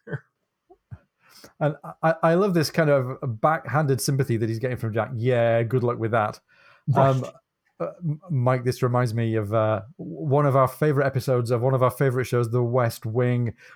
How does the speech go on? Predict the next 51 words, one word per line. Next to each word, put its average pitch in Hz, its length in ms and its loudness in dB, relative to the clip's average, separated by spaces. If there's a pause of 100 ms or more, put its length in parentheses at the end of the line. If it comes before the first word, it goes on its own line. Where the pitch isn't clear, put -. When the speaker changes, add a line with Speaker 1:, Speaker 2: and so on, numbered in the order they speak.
Speaker 2:
There's 123 120 -2
an 135 120 -2
episode 131 400 -2
called 120 320 -2 (400)
Abu 143 340 2
El 139 120 4
Banat, 127 400 2
which, 131 180 -2
uh, 135 160 2
which 131 180 0
allegedly 120 760 2
in 123 100 -4
Arabic 123 320 0
means 120 220 -2
father 117 360 0
of 107 100 -2
daughters, 101 540 -4 (640)
which 123 200 -2
is 113 100 0
an 127 60 2
episode 131 340 2
all 139 340 4
about 120 260 2
the 110 80 -10
struggles 110 500 -4
of 214 240 -4
men 220 300 -2
who 208 160 2
have 165 200 2
daughters. 110 500 -4
And 117 160 -2
Stephen 190 260 2
has 147 140 2
got 156 140 2
a 156 40 2
very, 156 380 2
very 135 260 2
rose-tinted 123 560 0
view 110 180 0
of 110 100 -4
how 107 160 0
he's 110 140 -2
gonna 104 180 -4
raise 104 220 -4
his 104 140 -8
daughter 98 260 -10
here. 101 240 -4 (520)
And 120 120 -2
Jack 110 220 -2
is 101 80 -6
going 101 320 -4